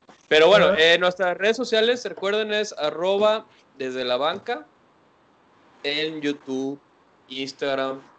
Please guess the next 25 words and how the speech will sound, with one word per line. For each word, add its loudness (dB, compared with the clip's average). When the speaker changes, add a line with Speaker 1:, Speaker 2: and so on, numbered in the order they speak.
Speaker 1:
Facebook -2
y -12
Twitter. -6
Ahí -2
estamos, -2
para 0
que -6
nos -6
sigan, 0
denos -4
follow, 2
avísanos, -4
"Ya -2
te -16
estamos -2
siguiendo, 0
por -6
favor". 0
Y -6
si -4
nos -4
quieren 0
mensajear -6
por -4
Instagram, -4